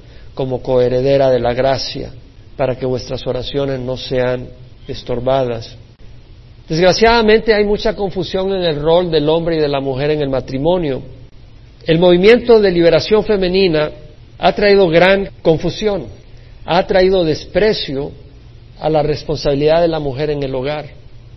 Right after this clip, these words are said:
Ha desprestigiado, denigrado y distorsionado la labor de la madre y esposa. Muchas mujeres, y escúcheme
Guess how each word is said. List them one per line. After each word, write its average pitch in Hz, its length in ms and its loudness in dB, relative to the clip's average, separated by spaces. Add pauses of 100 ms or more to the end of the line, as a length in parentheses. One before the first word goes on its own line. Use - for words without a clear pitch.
(720)
Ha 165 160 2
desprestigiado, 180 1080 0
denigrado 147 640 0
y 151 40 -2
distorsionado 151 920 -4
la 139 140 0
labor 135 360 0
de 151 120 -4
la 139 140 -6
madre 135 460 -6 (800)
y 143 100 -6
esposa. 135 500 -6 (760)
Muchas 233 380 4
mujeres, 202 560 2
y 170 80 -2
escúcheme 196 520 -4